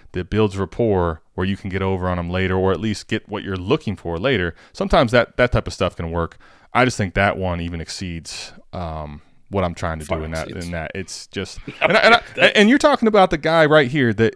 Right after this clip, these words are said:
Speaker 1: is basically as far on the truther side as it gets for that guy. And it still overpays for me. So you just, you're way over, you're way over market. But hey, maybe, maybe you and I will be sitting here next year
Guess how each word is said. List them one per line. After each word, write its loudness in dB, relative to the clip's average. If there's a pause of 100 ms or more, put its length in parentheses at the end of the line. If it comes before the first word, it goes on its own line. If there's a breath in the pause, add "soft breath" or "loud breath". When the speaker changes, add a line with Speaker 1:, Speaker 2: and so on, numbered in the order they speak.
(140)
Speaker 1:
is 2
basically 0 (440 soft breath)
as -2 (160)
far 6
on 6
the 4
truther 2
side 4
as -2
it -10
gets -2
for -6
that -8
guy. -12 (360)
And -2
it -4
still 2
overpays 2
for -6
me. -6
So 0
you -4
just, -6
you're -2
way 4
over, -4
you're -8
way 2
over 0
market. -4
But -2
hey, -2 (540 soft breath)
maybe, 0
maybe 0 (460 soft breath)
you 2
and 4
I 6
will 6
be -2
sitting -4
here -2
next -6
year -4